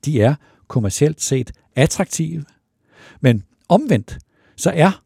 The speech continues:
problemet med omkostningerne til udbringning af dagligvarer uløst, og inflationen har udhulet købekraften. Og til trods for ny teknologi, så er det endnu ikke lykkedes at udvikle en bæredygtig forretningsmodel i det her marked.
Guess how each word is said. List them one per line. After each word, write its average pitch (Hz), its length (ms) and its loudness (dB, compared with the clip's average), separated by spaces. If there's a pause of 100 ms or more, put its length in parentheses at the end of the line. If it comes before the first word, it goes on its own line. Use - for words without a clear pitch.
problemet 139 440 4
med 120 80 2
omkostningerne 117 840 0
til - 180 -6
udbringning 113 680 0
af 117 100 -4
dagligvarer 107 560 2 (360)
uløst, 160 600 4 (540)
og 151 180 2
inflationen 120 680 0
har 139 460 -2
udhulet 117 580 2 (100)
købekraften. 104 720 -2 (920)
Og 131 140 2
til 113 100 -2
trods 160 300 0
for 135 100 -2
ny 165 280 0
teknologi, 117 680 -2 (520)
så - 160 -2
er 139 120 6
det 123 180 0
endnu 202 280 2
ikke 139 240 0
lykkedes 117 520 0
at 110 220 0 (160)
udvikle 147 500 4
en 101 280 -4
bæredygtig 120 540 2
forretningsmodel 98 840 -2
i 113 80 -2
det 113 140 2
her 120 120 2
marked. 85 360 -4